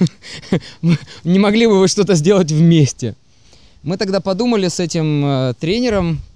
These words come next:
и действительно сложно было разделиться, и не было свободной поляны, и мы решили, что мы проведем, э, это занятие совместное. Я сначала дам теорию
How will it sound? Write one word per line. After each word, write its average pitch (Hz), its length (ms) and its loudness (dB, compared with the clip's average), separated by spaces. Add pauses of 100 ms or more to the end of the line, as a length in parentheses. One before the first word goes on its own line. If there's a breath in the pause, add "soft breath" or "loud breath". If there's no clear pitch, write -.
(140)
и 147 240 -2
действительно 160 420 -6
сложно 160 400 -2
было 135 220 0
разделиться, 156 560 -4
и 151 40 -2
не 160 140 -2
было 143 160 -2
свободной 143 420 -4
поляны, 175 540 -4 (340 loud breath)
и 147 60 -8
мы 190 140 0
решили, 196 280 -2
что - 140 -8
мы 175 140 -4
проведем, 160 520 -2 (460 soft breath)
э, 120 680 -6
это 160 220 -6
занятие 165 380 -4
совместное. 143 600 -2
Я 170 180 -2
сначала 165 340 -4
дам 160 200 -2
теорию 156 680 0